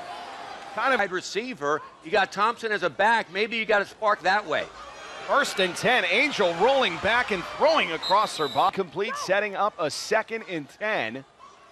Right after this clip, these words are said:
Speaker 1: Angel back to pass down the field. Great t-, hit thirty-two. Austin does have both timeouts remaining. Another jet sweep to Bills. Bills cutting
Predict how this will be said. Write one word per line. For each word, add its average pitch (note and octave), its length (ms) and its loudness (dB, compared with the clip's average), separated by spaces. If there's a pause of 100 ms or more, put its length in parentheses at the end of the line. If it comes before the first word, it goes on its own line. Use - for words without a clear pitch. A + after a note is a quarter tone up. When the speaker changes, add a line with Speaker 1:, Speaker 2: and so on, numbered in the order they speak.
Speaker 1:
Angel E3+ 340 0
back F#3+ 280 2
to E3+ 120 -2
pass G3+ 460 2
down C4 260 4
the G3 80 4
field. G#3 560 4 (1160)
Great C#4+ 420 4 (100)
t-, - 120 -2
hit A#3 200 0
thirty-two. G#3+ 800 -2 (1000)
Austin E3+ 360 0
does F3+ 220 4
have E3+ 220 2
both G3 280 0
timeouts G3+ 500 0
remaining. F3 480 -2 (680)
Another G3 440 2
jet A#3+ 300 2
sweep B3+ 300 -2
to G#3 180 2
Bills. G3+ 500 2 (540)
Bills A#3+ 240 0
cutting C4+ 280 4